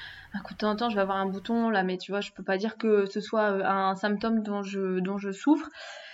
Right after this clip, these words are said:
Euh, j'ai d'autres signes d'hyperandrogénie, comme, euh, les chutes de cheveux, euh, ou, euh, l'hyperpilosité.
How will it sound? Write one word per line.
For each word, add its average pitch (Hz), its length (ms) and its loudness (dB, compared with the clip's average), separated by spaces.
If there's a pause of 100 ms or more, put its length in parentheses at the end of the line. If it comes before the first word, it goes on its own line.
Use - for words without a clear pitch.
(240)
Euh, 214 260 8
j'ai 214 160 4
d'autres 262 260 0
signes 254 280 2
d'hyperandrogénie, 226 720 2
comme, 226 240 0
euh, 208 120 2
les 196 200 2
chutes 196 220 -4
de 208 100 4
cheveux, 220 580 2
euh, 196 300 6
ou, 214 340 4
euh, 185 680 2 (340)
l'hyperpilosité. 202 840 -4